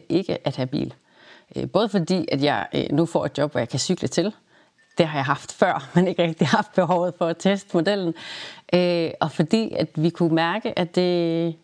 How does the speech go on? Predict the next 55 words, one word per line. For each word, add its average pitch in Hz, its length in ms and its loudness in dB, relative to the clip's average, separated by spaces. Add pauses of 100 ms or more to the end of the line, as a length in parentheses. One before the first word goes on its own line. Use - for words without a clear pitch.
(160)
det 180 100 4
er 170 40 2
vigtigt 202 300 -2
for 180 80 2
os 202 280 -2
at - 80 -4
tage 170 120 -2
hensyn 185 360 0
til 165 140 -6
klimaet 196 420 0
og 160 100 -2
til 165 100 0
miljøet. 175 440 0
Og 160 120 0
på - 80 0
en 202 40 2
eller 202 100 -2
anden 185 100 0
måde, 175 180 2
så 202 100 -4
når 185 120 0
holder 190 220 0
en 165 100 0
bil 185 180 0
i 165 40 -2
garagen, 160 480 -2
så 190 280 -2
tager 196 180 0
man 170 240 0 (400)
den 202 160 2 (720)
næsten 180 280 2
uanset, 185 340 0
om 156 60 2
man 143 120 0
skal 139 300 0
tre 175 240 0
hundrede 165 200 2
meter 147 220 0
væk, 143 300 -4
eller 135 180 0
om 135 60 0
man 131 160 -2
skal - 240 -4 (400)
tre - 160 -2
hundrede 170 240 2
kilometer 131 380 -2
væk. 131 260 -6 (540)
Og - 180 -4
det, 175 500 0
det 170 80 2
synes 202 200 0
vi 180 60 2
er 156 60 0
rigtig 165 260 -2
ærgerligt, 170 440 -2